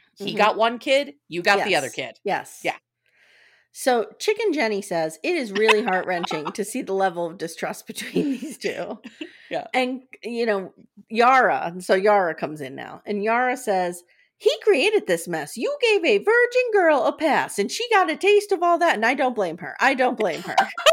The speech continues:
Speaker 2: <laughs>
Speaker 1: Well, this is why I think you should
Speaker 2: Oh.
Speaker 1: s-,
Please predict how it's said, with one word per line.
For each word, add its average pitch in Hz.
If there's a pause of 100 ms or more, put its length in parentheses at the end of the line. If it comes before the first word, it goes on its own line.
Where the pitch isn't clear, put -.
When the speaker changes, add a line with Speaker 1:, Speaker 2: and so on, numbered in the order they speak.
(720)
Speaker 2:
<laughs> 277 (960)
Speaker 1:
Well, 523
this 539
is 554
why 277
I 208
think 220
you 202
should 185
Speaker 2:
Oh. 466
Speaker 1:
s-, -